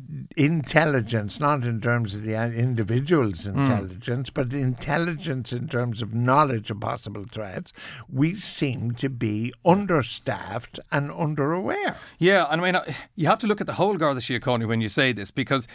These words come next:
Speaker 2: they're understaffed and underaware for so many things, for local crimes, you know, it's not just for Islamic State terrorism. But yeah, if you look at that, that unit that I talked about earlier, it's got about thirty people in it. It's simply not enough. We need more money, but we need really high-level training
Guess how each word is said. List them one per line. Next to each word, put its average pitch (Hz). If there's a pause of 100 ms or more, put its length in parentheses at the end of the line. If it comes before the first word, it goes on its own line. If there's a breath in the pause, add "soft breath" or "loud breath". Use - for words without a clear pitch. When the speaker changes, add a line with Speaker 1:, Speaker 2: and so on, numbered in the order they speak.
(120)
Speaker 2:
they're 160
understaffed 143
and 127
underaware 127
for 131
so 147
many 165
things, 104
for 143
local 143
crimes, 98
you 123
know, 156
it's -
not 180
just - (260 loud breath)
for 170
Islamic 131
State 120
terrorism. 143
But 135
yeah, 262
if 131
you 196
look 190
at 151
that, 151 (280 loud breath)
that 143
unit 147
that 139
I 131
talked 135
about 123
earlier, 165
it's 156
got 151
about 131
thirty 156
people 127
in 127
it. 127 (200 loud breath)
It's -
simply 143
not 123
enough. 123
We 139
need 139
more 127
money, 143
but 143
we 151
need 147
really 151
high-level 127
training 120